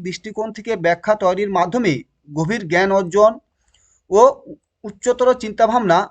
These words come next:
বিকাশ ঘটায়, যেখানে শিক্ষকের ভূমিকা সহায়ক ও সহযোগিতামূলক। তাহলে কি, তুমি কি এতটা বলো, এতটা বলো, এটা কনসেপ্ট। তাহলে কি, এটি এক নম্বর হচ্ছে যে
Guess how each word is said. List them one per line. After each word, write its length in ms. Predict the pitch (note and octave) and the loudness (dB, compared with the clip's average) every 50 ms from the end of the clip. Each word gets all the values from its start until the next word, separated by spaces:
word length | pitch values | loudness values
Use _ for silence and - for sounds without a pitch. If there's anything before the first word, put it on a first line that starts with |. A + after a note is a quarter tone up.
| _ _ | _ _
বিকাশ 400 | E3 D3+ D#3+ F3 E3+ G#3 G#3+ G#3+ F3 | -10 -8 -6 -2 2 2 2 2 2
ঘটায়, 380 | F3+ F#3+ F#3 G#3 G3+ G#3 B3 F4 - _ _ _ _ _ _ _ _ | -2 -4 -2 0 0 0 0 -2 -8 _ _ _ _ _ _ _ _
যেখানে 440 | C#3+ C#3 E3+ F3+ - B3 B3+ G#3 F#3+ A#3+ - - - | -4 0 0 0 2 0 0 0 -2 -4 -6 -10 -14
শিক্ষকের 480 | - - F#3+ F#3+ - G#3+ G#3 A3+ A3 | -12 -12 -12 -8 -6 -4 -4 -2 -2
ভূমিকা 300 | E3+ F3+ G#3 G#3 G#3 A3 A3 | -2 -2 -4 2 4 4 4
সহায়ক 400 | A3 - F3+ E3 E3+ G3+ A#3 B3 - _ _ | 4 2 2 4 6 6 6 4 0 _ _
ও 140 | F3+ F#3+ C#4 | -4 -2 -2
সহযোগিতামূলক। 640 | - - D#3 D#3+ D3 C#3 C3+ C#3 B2+ A#2+ A2 - _ _ - | -2 0 -2 -2 -2 -2 -4 -6 -6 -8 -10 -16 _ _ -8
তাহলে 160 | F3 F#3+ G#3 | -8 -6 -6
কি, 120 | - D4 D4+ | -6 -8 -8
তুমি 200 | - G3 F3 F#3 | -8 -6 -8 -4
কি 80 | F#3 F3+ | -4 -4
এতটা 200 | F#3 F#3 G3 G#3 | -4 -4 -4 -4
বলো, 140 | G3+ A3 G#3 | -4 -2 -2
এতটা 200 | F#3 F3+ F#3+ F#3 | 0 0 -2 -2
বলো, 140 | F#3+ G3+ G3+ G#3+ | -2 -4 -4 -4
এটা 200 | A3+ G3 G#3+ A#3+ - - _ _ - G3 - | -4 -4 -6 -6 -8 -12 _ _ -18 -8 -4
কনসেপ্ট। 280 | F#3 F3+ D#3 E3+ D#3 | -4 -4 -4 -4 -4
তাহলে 180 | F#3+ G3 G3+ G3 | -4 -4 -4 -4
কি, 80 | G#3+ | -6
এটি 160 | A3 G#3+ B3 D4+ E4 _ - - - - - - - - | -8 -8 -10 -14 -16 _ -20 -20 -20 -20 -20 -16 -4 -2
এক 140 | E3+ E3+ | -2 0
নম্বর 160 | F3 G3 G3+ G#3+ | 0 -2 -2 -4
হচ্ছে 120 | G3 G3+ | -4 -4
যে 100 | A3 | -2